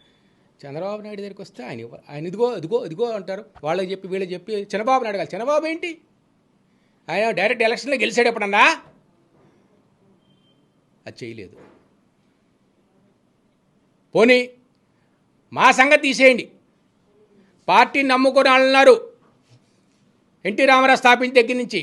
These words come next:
వాళ్ళ కోసం ఏం చేశావు? వాళ్ళ కోసం ఏం చేశావు? ఈరోజు వాళ్ళు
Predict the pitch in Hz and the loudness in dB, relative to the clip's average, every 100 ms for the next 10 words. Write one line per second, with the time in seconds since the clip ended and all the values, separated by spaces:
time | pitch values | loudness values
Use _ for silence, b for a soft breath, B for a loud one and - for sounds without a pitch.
0 | 135 156 247 254 294 277 294 320 285 320 | -4 2 4 4 2 4 6 6 8 8
1 | 302 302 - _ _ _ _ _ _ _ | 8 4 -14 _ _ _ _ _ _ _
2 | _ _ _ _ _ _ _ _ _ _ | _ _ _ _ _ _ _ _ _ _
3 | _ _ _ _ _ _ _ _ - 196 | _ _ _ _ _ _ _ _ -4 -2
4 | 254 285 294 311 311 294 277 202 254 285 | 2 4 6 6 4 6 4 4 6 8
5 | 302 302 302 b b - 208 | 10 6 4 b b 0 2